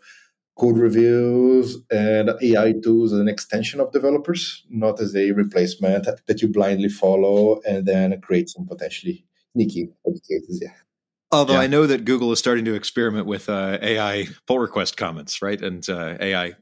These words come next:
Speaker 2: pull request reviews. I just saw a blog about that. Yeah.
Speaker 1: We, we are, yes. And actually, there's, there, there are two interesting, uh, patterns here, right? So one thing is Google has this internal culture. I think Google is famous for having a mono repo. Let's say all the code is readable by everybody.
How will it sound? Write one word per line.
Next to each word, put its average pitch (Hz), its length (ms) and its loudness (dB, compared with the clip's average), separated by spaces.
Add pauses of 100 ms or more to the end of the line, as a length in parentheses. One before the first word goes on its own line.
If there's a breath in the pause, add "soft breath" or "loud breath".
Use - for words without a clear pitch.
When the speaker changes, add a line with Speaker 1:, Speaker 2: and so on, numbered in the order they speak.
(140)
Speaker 2:
pull 123 140 0
request 101 280 -4
reviews. 82 240 -8
I 92 60 -4
just - 160 -2
saw 117 100 2
a 104 60 0
blog 107 200 0
about 92 240 -4
that. 85 220 -10
Yeah. 107 200 -6 (160)
Speaker 1:
We, 175 220 6
we 196 200 4
are, 175 180 6
yes. 208 300 4
And 185 140 4
actually, 208 180 2
there's, 226 180 2
there, 185 160 6
there 170 140 6
are 165 80 2
two 202 140 0
interesting, 175 420 4
uh, 131 540 4 (140)
patterns 110 420 2
here, 107 100 0
right? 98 160 2
So - 180 0
one 143 260 4
thing 170 200 4
is 156 320 0 (540 loud breath)
Google 160 320 6
has 160 160 6
this 147 100 0
internal 147 380 4
culture. 143 420 2
I 120 60 4
think 147 160 -4
Google 135 140 4
is 135 120 0
famous 123 240 2
for 120 160 4
having 110 260 2
a 107 40 4
mono 113 280 4
repo. 113 400 4
Let's 104 160 2
say 98 180 0
all 113 200 4
the 117 80 4
code 117 340 2
is 107 160 -4
readable 110 400 4
by 113 120 4
everybody. 131 420 2